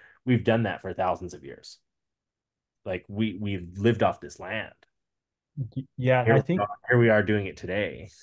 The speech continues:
Speaker 1: <laughs>
Speaker 2: we're still doing it. And, and I think it's interesting, like, with Brian's work, you
Speaker 1: Yeah.
Speaker 2: know,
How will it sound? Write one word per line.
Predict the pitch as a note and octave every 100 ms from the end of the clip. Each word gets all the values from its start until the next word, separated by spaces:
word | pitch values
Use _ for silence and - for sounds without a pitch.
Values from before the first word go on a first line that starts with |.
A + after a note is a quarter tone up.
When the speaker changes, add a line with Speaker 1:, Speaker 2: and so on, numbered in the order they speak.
| -
Speaker 1:
<laughs> | A#2+ A#2+ C3+ - C#3+ -
Speaker 2:
we're | B2 B2+
still | - - C3+ D3+
doing | A#2+ A2 A2 A2
it. | G#2+ A2 -
And, | A#2 A2 A2 -
and | A2+ A2
I | A2
think | C3+ B2+
it's | B2 -
interesting, | A#2 A2+ B2+ - B2 A2 G#2
like, | G#2 G2+
with | A#2 G#2
Brian's | G#2+ A2 A#2+ B2+ A#2
work, | G#2 G#2 G#2 - - _ _ _ _ _ G2
you |
Speaker 1:
Yeah. | B2+
Speaker 2:
know, | A2+